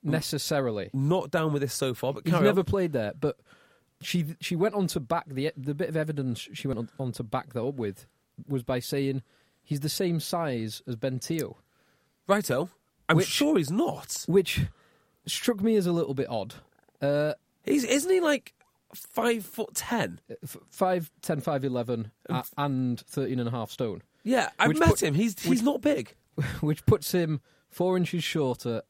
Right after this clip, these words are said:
Speaker 1: and three and a half stone lighter, twenty, just over twenty K Gs lighter than Ben Te'o.
Speaker 2: There must be a mix. There must be a mix-up there.
Speaker 1: Which, <laughs> which,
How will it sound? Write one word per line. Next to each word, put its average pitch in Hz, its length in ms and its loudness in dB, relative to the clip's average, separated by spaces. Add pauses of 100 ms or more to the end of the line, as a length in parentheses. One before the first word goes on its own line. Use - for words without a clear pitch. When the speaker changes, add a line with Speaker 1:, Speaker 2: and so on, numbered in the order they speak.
Speaker 1:
and 117 420 -2 (140)
three 143 180 -4
and 123 80 -2
a - 40 0
half 120 160 -4
stone 117 340 -4
lighter, 117 320 -4
twenty, 175 260 -2
just 156 200 -4
over 156 120 -2
twenty 131 240 -4
K 117 220 -6
Gs 113 320 -6
lighter 107 460 -6 (500)
than 107 320 0
Ben 117 220 -2
Te'o. 104 400 -4
Speaker 2:
There 143 140 6
must 147 240 -2
be 131 100 2
a 123 40 2
mix. 123 260 -4
There 135 240 2
must 151 360 -2
be 131 120 -2
a 113 40 -2
mix-up 113 360 -4
there. 143 180 2
Speaker 1:
Which, 147 160 -4
<laughs> - 240 -8
which, 170 320 2